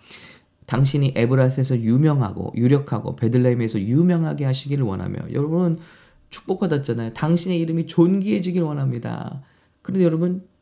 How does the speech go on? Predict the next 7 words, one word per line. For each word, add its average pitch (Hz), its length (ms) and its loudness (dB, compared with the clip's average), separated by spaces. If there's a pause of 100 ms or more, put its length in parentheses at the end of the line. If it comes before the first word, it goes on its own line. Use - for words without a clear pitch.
(220)
정말 180 560 2 (400)
보아스는 143 640 2
존귀해졌잖아요. 127 1120 2 (600)
예, - 320 -10
베들레헴에서 143 920 4
유명하게 151 640 2
되기를. 98 420 -6